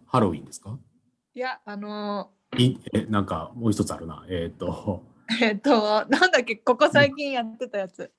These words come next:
Speaker 1: なんかやつでしょ？でもターキーは
Speaker 2: あ、感謝祭？感謝祭ってなんだろう？
Speaker 1: あー、でもターキーはクリスマスでしょ？
Speaker 2: そうか。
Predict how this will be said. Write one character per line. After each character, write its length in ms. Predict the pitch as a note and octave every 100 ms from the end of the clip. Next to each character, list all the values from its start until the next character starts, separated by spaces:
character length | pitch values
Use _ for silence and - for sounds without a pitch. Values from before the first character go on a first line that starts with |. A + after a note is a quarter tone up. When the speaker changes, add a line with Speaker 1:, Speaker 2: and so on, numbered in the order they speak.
| _
Speaker 1:
な 100 | A#2+
ん 20 | A2+
か 40 |
や 80 | G2+
つ 100 | F#2+
で 60 |
し 80 | E2+
ょ？ 80 | G2
で 100 | G#2
も 140 | E3+ G#2 -
タ 120 | G3+
ー 180 | C4 E3
キ 160 | -
ー 20 | A2+
は 300 | A4+ A2 G2
Speaker 2:
あ、 40 |
感 140 | B4 G#4+
謝 40 |
祭？ 280 | G#4 G3+ A#3
感 260 | - E4+ G4+
謝 120 | B4 G#4+ A4
祭 180 | F4 G3
っ 40 |
て 140 | F#3 G3
な 120 | G3+
ん 60 |
だ 100 | F#3
ろ 160 | E3 C#3
う？ 40 | _ _ _
Speaker 1:
あ 800 | G#2+ G#2 G2+ G2+ G2 G2 F#2+ F2+ _ _ _ _ _ _
ー、 20 | -
で 60 |
も 60 | B2+
タ 100 | A3
ー 120 | C4
キ 100 | -
ー 40 |
は 60 | F2
ク 80 | A2+
リ 60 |
ス 100 | C#3
マ 60 | A2
ス 120 | -
で 60 | D#2
し 80 | -
ょ？ 60 | _ _ _
Speaker 2:
そ 200 | - E4+
う 40 | D4
か。 220 | - B3+